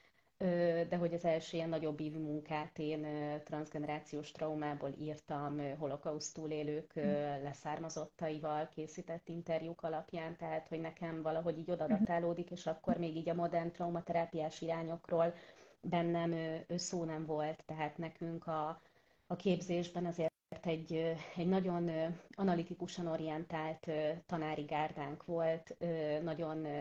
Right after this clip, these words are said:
Speaker 1: erre is fűződött fel, ö, nagyon sokféle tanulmányunk, tehát például a kognitív vagy a modern irányok, azok, ö, inkább a mesterképzésben is azt, ö, követően, ö, ö, lettek közelebb, ö,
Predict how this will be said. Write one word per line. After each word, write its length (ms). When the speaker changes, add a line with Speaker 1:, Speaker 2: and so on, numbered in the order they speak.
Speaker 1:
erre 220
is 220
fűződött 580
fel, 580
ö, 260
nagyon 260
sokféle 520
tanulmányunk, 720
tehát 220
például 360
a 80
kognitív 560
vagy 220
a 60
modern 380
irányok, 480
azok, 340
ö, 100
inkább 380
a 60
mesterképzésben 1040
is 140
azt, 340
ö, 180
követően, 720
ö, 240
ö, 300
lettek 380
közelebb, 520
ö, 240